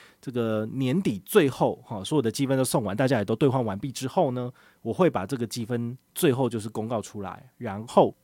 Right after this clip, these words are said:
会写信给第一名的人，第一名他就可以选择说，哦，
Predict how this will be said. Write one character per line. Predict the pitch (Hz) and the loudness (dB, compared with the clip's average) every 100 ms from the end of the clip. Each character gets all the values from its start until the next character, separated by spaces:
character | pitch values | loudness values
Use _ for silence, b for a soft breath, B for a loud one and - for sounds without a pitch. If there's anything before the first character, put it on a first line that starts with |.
| _ _ | _ _
会 | - 165 131 110 | 2 4 4 -2
写 | - | -8
信 | 95 123 | -6 -6
给 | 104 | -6
第 | 120 | -4
一 | 107 | -4
名 | 87 | -6
的 | 92 | -10
人， | - 107 - | -16 -18 -2
第 | 226 | 4
一 | |
名 | 214 113 | 4 4
他 | 139 | 2
就 | 139 | 2
可 | 113 | 2
以 | |
选 | 110 87 | 0 -4
择 | 90 90 | -8 -10
说， | 104 95 | -8 -8
哦， | - 95 87 | -8 -12 -14